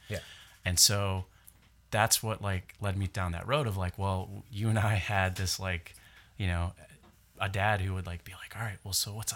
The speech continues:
Speaker 2: what's, what's that? You know, you know, do you know what album that is? Or do you know who's singing that?" And I think that we had that mindset of, like, we really wanted to know the deeper stories behind music.
Speaker 1: Yeah.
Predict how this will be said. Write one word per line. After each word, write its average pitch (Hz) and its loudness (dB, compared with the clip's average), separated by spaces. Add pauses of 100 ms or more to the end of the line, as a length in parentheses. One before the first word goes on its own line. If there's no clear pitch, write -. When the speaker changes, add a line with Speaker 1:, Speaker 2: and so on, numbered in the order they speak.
(160)
Speaker 2:
what's, - -14
what's - 0
that? 127 -8 (100)
You 110 -12
know, 95 -14 (180)
you 107 -10
know, 95 -12 (200)
do - -6
you - -2
know 107 2
what 104 0
album 107 -2
that 139 -2
is? 170 -6 (300)
Or - -8
do 98 -2
you 104 2
know 107 4
who's 113 6
singing 110 4
that?" 165 0 (760)
And 104 -2
I 98 2
think 104 -4
that 98 -2 (420)
we 110 2
had 117 4
that 110 -2
mindset 104 -2
of, 92 -4
like, 87 -6 (100)
we 101 -4
really 101 0
wanted 92 -2
to - -8
know 95 -2 (480)
the 98 -8 (140)
deeper 95 -2
stories 90 2
behind 82 -4
music. 95 -2 (180)
Speaker 1:
Yeah. 80 -4